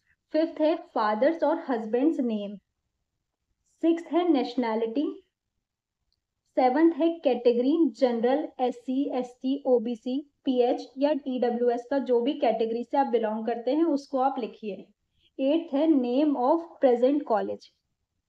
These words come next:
जिस कॉलेज में अभी आप पढ़ रहे हैं उसका नाम लिखिए। Name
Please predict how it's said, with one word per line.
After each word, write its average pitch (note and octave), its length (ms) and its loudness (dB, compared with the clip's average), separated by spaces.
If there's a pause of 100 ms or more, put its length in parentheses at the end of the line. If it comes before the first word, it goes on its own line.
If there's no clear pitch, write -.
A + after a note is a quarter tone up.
(280)
जिस C#4 160 -4
कॉलेज B3 380 0
में C4 100 0
अभी B3+ 140 -2
आप C4+ 220 -2
पढ़ A3+ 180 0
रहे A3+ 120 -4
हैं A#3+ 160 -2
उसका C#4 340 -2
नाम G#3+ 280 -4
लिखिए। A3+ 400 -2 (800)
Name C4+ 340 4